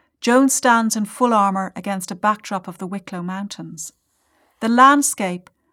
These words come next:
and the flora and fauna of the Irish countryside feature prominently. Rabbits, a dove, and a large butterfly are visible. In the extreme left corner, a verse from Patrick Pearse's poem The Wayfarer, written on the eve of his execution,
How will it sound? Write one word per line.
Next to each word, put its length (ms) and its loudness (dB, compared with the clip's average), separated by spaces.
and 140 0
the 60 -2
flora 460 4
and 160 0
fauna 380 -2
of 180 -4
the 120 -4
Irish 280 -2
countryside 680 -8
feature 360 -10
prominently. 800 -10
Rabbits, 720 0
a 80 -6
dove, 480 2
and 100 -6
a 60 -4
large 420 0
butterfly 520 -4
are 80 -6
visible. 500 -10
In 120 2
the 60 6
extreme 440 0
left 320 2
corner, 480 -4
a 80 -2
verse 320 2
from 200 -4
Patrick 420 -4
Pearse's 400 -4
poem 320 -4
The 120 -6
Wayfarer, 800 -6
written 280 0
on 100 0
the 180 -6
eve 160 -2
of 120 -6
his 180 -4
execution, 840 -8